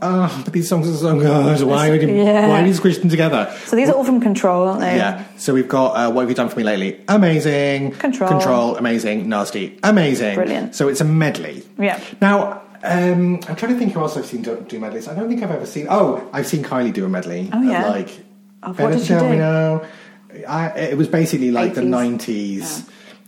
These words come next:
Speaker 2: Yeah.
Speaker 1: But I was like, "Those are my favourites."
Speaker 2: Yeah.
Speaker 1: Better Tell Me Now, What Do I Have to Do, Step Back in Time. I think it was that, it was a medley of those.
Speaker 2: What did she give lots of time to?
Speaker 1: Uh,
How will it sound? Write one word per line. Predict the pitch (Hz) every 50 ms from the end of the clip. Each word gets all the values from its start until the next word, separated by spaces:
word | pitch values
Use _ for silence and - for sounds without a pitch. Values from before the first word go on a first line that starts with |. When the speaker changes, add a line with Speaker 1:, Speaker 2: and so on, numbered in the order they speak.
| _ - - - -
Speaker 2:
Yeah. | - -
Speaker 1:
But | - 131 135
I | 147
was | 160 156 - -
like, | 151 151 - -
"Those | 147 165 165 -
are | 170
my | 143 123
favourites." | - - 127 131 139 143 - 104 98 98 87 - - - - 202
Speaker 2:
Yeah. | 190 185 185 185 185 185 185 190 190 - -
Speaker 1:
Better | - 139 143 143
Tell | 131 147 131
Me | 135 131
Now, | 127 123 120 120 117 117 113
What | 113 110 - - 120 117
Do | 113 117 113
I | 110
Have | 110 104 - -
to | - 113
Do, | 107 107 104 101 101 101 101 101 98 - - - - _ _
Step | - - 127 104 -
Back | 101 -
in | - 110
Time. | - 120 113 110 104
I | 98
think | - 117 - -
it | 110
was | - -
that, | - 117 110 - -
it | 113
was | 107 98
a | 117
medley | 113 110 107 110 107
of | 107 -
those. | - 117 110 104 - - -
Speaker 2:
What | 208 226 233
did | 233 226
she | - - 233
give | 220 240 226 226
lots | 226 - - -
of | -
time | - 202 208 220 240 247
to? | 240 - 156 143 156 180 180 180 - _ _ _ - - - - - - - - - - _ _ _ -
Speaker 1:
Uh, | 113 110 110 110 113 113 113 113 113 117 113 113 113 113 110 -